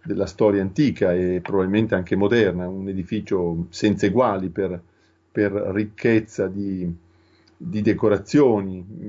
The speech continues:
era qualcosa di incantevole per chiunque arrivasse a, a Gerusalemme. Tito voleva conservarlo, consapevole della sua unica e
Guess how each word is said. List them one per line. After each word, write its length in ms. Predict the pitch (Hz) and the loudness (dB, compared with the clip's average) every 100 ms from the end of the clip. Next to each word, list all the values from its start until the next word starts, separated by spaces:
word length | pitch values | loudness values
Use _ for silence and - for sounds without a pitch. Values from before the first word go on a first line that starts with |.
| 104 | -10
era 200 | 95 98 | -10 -10
qualcosa 480 | - 95 101 107 101 | -8 -8 0 2 2
di 260 | 95 95 87 - _ _ _ - | 0 -4 -6 -10 _ _ _ -4
incantevole 840 | 123 117 117 113 185 143 95 90 | -2 2 0 4 4 4 0 -6
per 200 | 101 92 | -8 -10
chiunque 420 | - 135 151 101 | -2 -2 0 -2
arrivasse 440 | 98 95 95 - | 0 0 0 -2
a, 140 | 104 98 | -4 -2
a 100 | 98 | -2
Gerusalemme. 800 | 95 98 95 110 107 120 117 - _ _ _ _ | 2 2 4 2 2 -2 -8 -18 _ _ _ _
Tito 280 | 196 180 143 | -2 2 4
voleva 280 | 139 160 127 | 4 4 2
conservarlo, 880 | 139 127 175 123 92 98 117 151 - _ _ _ | -2 -2 -2 -2 -6 -6 -8 -8 -14 _ _ _
consapevole 600 | - 104 - - 123 113 | -8 -6 -6 0 2 2
della 160 | 101 101 | 0 -2
sua 160 | 98 113 | 0 2
unica 520 | 135 151 117 113 98 | 4 2 2 2 0
e 320 | - 110 107 | 2 2 2